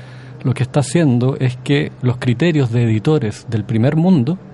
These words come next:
se impongan en la investigación de países tercermundistas como Chile, por lo cual finalmente Conicet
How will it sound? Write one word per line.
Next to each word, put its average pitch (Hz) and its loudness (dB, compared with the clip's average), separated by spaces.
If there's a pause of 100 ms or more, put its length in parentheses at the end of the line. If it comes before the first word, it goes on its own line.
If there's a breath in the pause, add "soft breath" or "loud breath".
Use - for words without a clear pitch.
(560 loud breath)
se - -2
impongan 135 4
en 127 2
la 123 4
investigación 127 0 (140)
de 123 0
países 123 -2
tercermundistas 131 0
como 139 2
Chile, 156 0 (300)
por 139 4
lo 131 2
cual 160 0
finalmente 147 2
Conicet 156 2